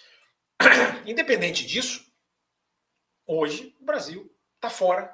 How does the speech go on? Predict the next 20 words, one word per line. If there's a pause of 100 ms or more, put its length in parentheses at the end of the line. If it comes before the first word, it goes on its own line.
(100)
de
um
esporte
em
que
ele
já
mostrou
que
ele
tem, (160)
ele
sabe
jogar
esse
jogo. (680)
Braço
o
Brasil
tem,